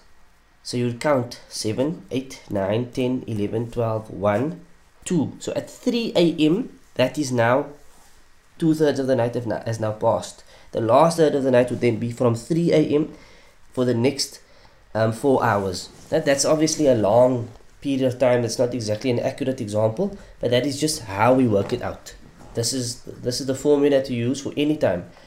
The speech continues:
um, of the year. That's how you work out a third of the night, or two-thirds of the night, or half of the night, or a quarter, et cetera,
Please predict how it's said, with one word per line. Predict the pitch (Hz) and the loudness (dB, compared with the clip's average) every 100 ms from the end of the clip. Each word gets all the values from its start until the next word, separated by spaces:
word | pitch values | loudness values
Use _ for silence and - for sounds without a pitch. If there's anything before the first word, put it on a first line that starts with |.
| - - - - - | -20 -20 -20 -16 -4
um, | 107 107 101 - | -2 0 -2 -4
of | 117 107 | -4 -4
the | 104 | -2
year. | 107 98 - - - - - - - - - - | -2 -4 -6 -20 -20 -20 -20 -20 -20 -20 -14 -6
That's | 123 | -4
how | 139 | -2
you | 139 135 | 0 4
work | 120 135 | 6 6
out | - 151 - - - | 6 0 -2 -14 -14
a | - | -4
third | - 143 147 | 4 6 6
of | 147 | 2
the | |
night, | 143 139 117 | 4 2 0
or | |
two-thirds | 104 151 151 147 143 | -2 0 2 0 0
of | 139 | -2
the | |
night, | 139 135 135 | 0 0 0
or | 101 95 151 | 0 2 0
half | 143 | -2
of | 139 | -2
the | |
night, | 135 135 120 | 0 0 -2
or | - - - - | -10 -12 -20 -14
a | |
quarter, | - 139 139 120 | -4 -4 -2 -4
et | 110 | -4
cetera, | 135 131 131 | -6 0 0